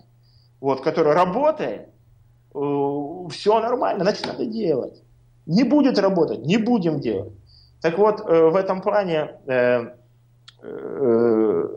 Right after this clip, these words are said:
говорят о том, что не вздумайте там сразу быть навязчивым.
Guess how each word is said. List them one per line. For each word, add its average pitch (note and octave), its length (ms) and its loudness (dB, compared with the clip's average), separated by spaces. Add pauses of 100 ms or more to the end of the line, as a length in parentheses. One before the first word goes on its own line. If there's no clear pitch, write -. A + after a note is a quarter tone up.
(280)
говорят F3 520 2
о E3 40 -2
том, E3+ 220 -2
что - 140 -6
не D#3 140 0
вздумайте E3 540 0
там C#3 180 0
сразу D#3+ 420 2
быть C#3 200 -4
навязчивым. D3 440 -2